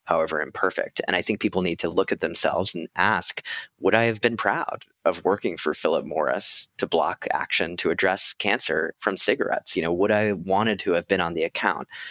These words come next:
that put out the lies about that? Um, and if the answer is no,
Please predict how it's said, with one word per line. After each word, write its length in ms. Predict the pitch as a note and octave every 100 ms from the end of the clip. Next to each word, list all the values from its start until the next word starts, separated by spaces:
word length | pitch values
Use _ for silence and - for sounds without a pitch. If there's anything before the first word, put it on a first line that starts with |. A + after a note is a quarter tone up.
| -
that 160 | D#2 -
put 140 | -
out 180 | E2+ E2
the 60 | E2
lies 320 | D#2 D#2+ -
about 280 | - G#1+ -
that? 260 | - - - - - -
Um, 240 | E2+ D#2+ -
and 80 |
if 80 | C3
the 140 | G3 G3
answer 280 | F#3+ G3
is 160 | F3 D3+
no, 520 | D#3+ E3 E2 E2 G#2+